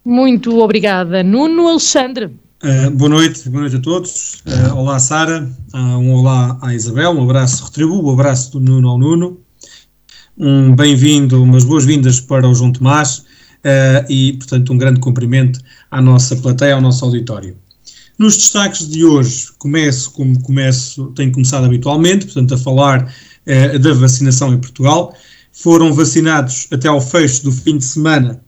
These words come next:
Speaker 2: cerca de seis milhões e quinhentas e quarenta e cinco mil e trinta e seis pessoas, das quais dois milhões duzentos e trinta e seis mil quatrocentos e noventa e duas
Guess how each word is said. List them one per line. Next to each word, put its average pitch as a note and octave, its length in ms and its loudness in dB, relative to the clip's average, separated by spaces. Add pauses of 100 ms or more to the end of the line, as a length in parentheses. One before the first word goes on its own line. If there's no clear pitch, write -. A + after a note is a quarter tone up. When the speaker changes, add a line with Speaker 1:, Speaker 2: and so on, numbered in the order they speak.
(360)
Speaker 2:
cerca D#3+ 400 -2
de C3 140 -6
seis E3+ 360 -2
milhões D#3 680 -2 (220)
e C3+ 60 -6
quinhentas D#3 500 -2
e D3 60 0
quarenta D3 320 -2
e C#3 40 0
cinco D3 340 -4
mil D3+ 460 0
e C3+ 80 -4
trinta C#3+ 320 0
e B2+ 60 0
seis B2 220 -4
pessoas, D#3+ 560 -6 (500)
das F#3+ 220 2
quais F3 580 -2 (360)
dois D#3+ 380 0
milhões D#3 640 -8 (160)
duzentos D3 500 -4
e D3+ 60 -4
trinta D#3+ 260 -6
e C#3 40 -4
seis D3 280 -4
mil C3+ 400 -4 (140)
quatrocentos C3 720 -4
e C3 60 0
noventa B2+ 300 0
e B2 40 2
duas B2+ 500 2